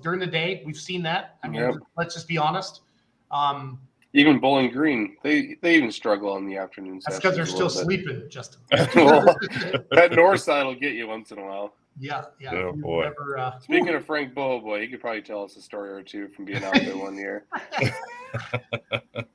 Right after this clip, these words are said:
Speaker 1: Um, I went out, I've only been out there once, Justin, 'cause I've always had a, you know, a points hook somewhere else, but Krieger Miles was having a baby, or his wife was, and, um, he needed me to come out and do his announcing stuff for him.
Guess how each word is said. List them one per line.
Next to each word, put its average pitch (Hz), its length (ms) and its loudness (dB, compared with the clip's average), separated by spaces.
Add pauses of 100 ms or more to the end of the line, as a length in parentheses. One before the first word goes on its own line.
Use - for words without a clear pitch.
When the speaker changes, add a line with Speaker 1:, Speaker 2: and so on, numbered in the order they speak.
(200)
Speaker 1:
Um, 165 240 4
I 202 200 6
went 247 160 6
out, 214 180 8
I've 196 160 4
only 240 160 2
been 208 120 0
out 185 120 4
there 165 100 -6
once, 165 260 -2
Justin, 147 380 -8
'cause 143 140 -12
I've 156 100 -4
always 160 200 -2
had 156 160 0
a, 135 140 -8
you 165 60 -10
know, 143 140 -10
a 127 60 -10
points 170 300 -6
hook 165 180 -6
somewhere 151 300 -4
else, 151 200 -4
but 135 140 -16
Krieger 139 60 -18
Miles 196 480 2 (300)
was 160 120 -6
having 160 220 -4
a 160 40 -4
baby, 151 460 -10 (200)
or 147 60 -4
his 143 100 -6
wife 151 280 -2
was, 131 280 -12 (460)
and, 143 240 -8
um, 131 180 -6
he 170 80 -2
needed 170 240 0
me 165 100 -2
to 156 80 -8
come 165 160 -2
out 160 120 -2
and 131 100 -14
do 151 80 -2
his 156 140 -4
announcing 151 460 -4
stuff 127 300 -10
for 135 200 -10
him. 123 120 -16